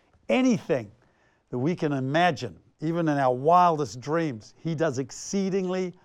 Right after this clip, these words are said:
abundantly above all that we dream or conceive in our imagination. So let's go to the most famous story of resurrection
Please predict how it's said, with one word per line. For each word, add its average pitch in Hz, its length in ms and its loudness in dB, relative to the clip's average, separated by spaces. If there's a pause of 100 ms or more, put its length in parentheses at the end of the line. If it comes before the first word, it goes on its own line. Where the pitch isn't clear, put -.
(240)
abundantly 143 880 -2 (440)
above 135 320 0
all 151 520 0 (600)
that 143 160 -4
we 131 160 -4
dream 165 580 2
or 165 180 -2
conceive 135 680 -4 (220)
in 147 120 -2
our 143 160 2
imagination. 135 720 -2 (720)
So - 160 0
let's 247 180 6
go 294 140 4
to 226 80 2
the 196 100 4
most 175 300 2
famous 214 500 2
story 127 600 0 (1120)
of 151 120 4
resurrection 143 760 2